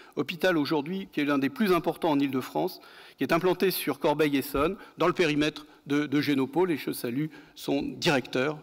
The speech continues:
euh, qui est présent. Et je salue le maire de Corbeil, pareil, pour la même occasion.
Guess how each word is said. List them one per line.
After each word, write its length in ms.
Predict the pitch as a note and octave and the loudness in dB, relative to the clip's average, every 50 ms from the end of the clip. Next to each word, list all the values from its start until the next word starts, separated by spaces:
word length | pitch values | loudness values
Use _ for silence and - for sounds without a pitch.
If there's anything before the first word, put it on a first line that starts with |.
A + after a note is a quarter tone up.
| - - - | -14 -14 -14
euh, 60 | B2+ | -14
qui 180 | - - - | -12 -10 -8
est 220 | C#3 C#3 C#3+ D#3 - | -8 -6 -8 -10 -12
présent. 320 | - - B2+ A2 G2+ - - _ _ _ _ _ _ _ _ - | -8 -8 -6 -6 -8 -12 -18 _ _ _ _ _ _ _ _ -4
Et 100 | - C3 | -2 -2
je 100 | B2 B2 | 0 -2
salue 280 | - - B2+ A#2+ D3 | -2 -2 -2 0 0
le 100 | D3 C3 | 0 0
maire 360 | A2+ A#2+ C3 C#3 C#3+ C#3 C#3 - - - - - - _ _ _ _ _ _ _ | 0 2 0 0 -2 -4 -6 -10 -18 -20 -20 -20 -20 _ _ _ _ _ _ _
de 400 | E3+ C3+ B2 A#2+ A#2+ A#2+ A#2+ A2+ A2+ A#2+ B2+ C#3+ C#3 - _ | -8 -6 -6 -4 -6 -6 -8 -10 -12 -14 -18 -20 -20 -20 _
Corbeil, 440 | - C3+ G#2+ G#2 A#2+ B2 C3 B2+ B2 - - _ _ _ _ _ _ _ _ _ _ _ _ | -4 -4 -2 0 0 0 -2 -2 -4 -10 -18 _ _ _ _ _ _ _ _ _ _ _ _
pareil, 260 | - A#2 G#2+ G#2 - - - _ _ _ | -4 -4 -4 -4 -10 -16 -18 _ _ _
pour 100 | - C3 | -10 -8
la 60 | A2+ A2 | -6 -4
même 160 | A#2+ A#2+ A2+ | -6 -6 -6
occasion. 280 | G#2 - G2+ F2+ - | -8 -10 -14 -16 -16